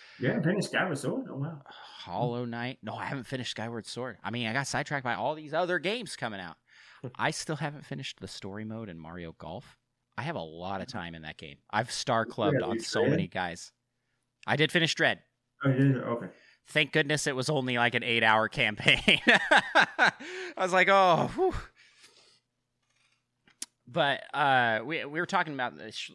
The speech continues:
Speaker 2: Schlimtor and I were talking about this, uh, on Discord, 'cause, yeah, I've been, I've been using this to go back. I mean,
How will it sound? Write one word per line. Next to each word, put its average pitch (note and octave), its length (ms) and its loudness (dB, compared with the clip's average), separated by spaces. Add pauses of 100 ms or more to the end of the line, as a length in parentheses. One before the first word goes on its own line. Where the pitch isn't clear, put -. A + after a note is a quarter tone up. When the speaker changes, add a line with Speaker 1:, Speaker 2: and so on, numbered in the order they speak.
Speaker 2:
Schlimtor C3+ 360 -4
and G#2 80 -2
I G2 60 -6
were F#2 60 -8
talking G2 220 -10
about F2+ 180 -12
this, F#2+ 260 -10
uh, G#2 40 -8
on F#2+ 360 -8
Discord, G2+ 480 -8
'cause, G#2 300 -10 (840)
yeah, A2 220 4
I've B2+ 80 0
been, C#3 120 -2
I've C#3+ 140 2
been D3+ 140 -2
using B2 260 -4
this B2 180 -4
to C3 100 -6
go G#2+ 140 -6
back. G#2+ 420 0
I G#2+ 80 -10
mean, A#2 260 -10